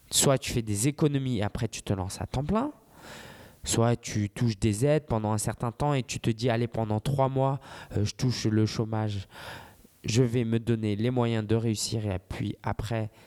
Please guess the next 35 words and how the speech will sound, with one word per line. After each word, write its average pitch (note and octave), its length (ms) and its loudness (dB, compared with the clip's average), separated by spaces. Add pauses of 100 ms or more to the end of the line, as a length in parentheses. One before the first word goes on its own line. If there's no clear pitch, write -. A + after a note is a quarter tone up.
si - 240 -2
ça G#2 160 0
avance G#2+ 400 -2
pas, G#2 220 0
je G#2 120 -4
chercherai G2+ 680 -4 (480)
un B2 60 0
travail. » A2+ 420 -4 (1700)
Ou G#3+ 240 6 (840)
un A#2 120 0
modèle G#2+ 380 0
qui - 80 -8
marche G2 200 -2
très - 200 -6
bien. F#2 160 -4 (800)
Tu - 120 -2
travailles B2 480 -2 (800)
à A#2 260 2
mi-temps, C3+ 560 0 (260)
comme A#2 200 0
je G#2+ 100 0
fais - 160 -4
actuellement. G2+ 500 -6
Tu - 120 -2
travailles F3+ 260 0
à E3 40 0
mi-temps, E3 340 -2 (280)
comme A2 100 -6
ça, C#3+ 180 0
ça B2 160 -4
t'apporte - 420 -6
une G#2+ 120 -4
certaine G#2 360 -6
sécurité - 460 -2
financière C#3+ 480 -4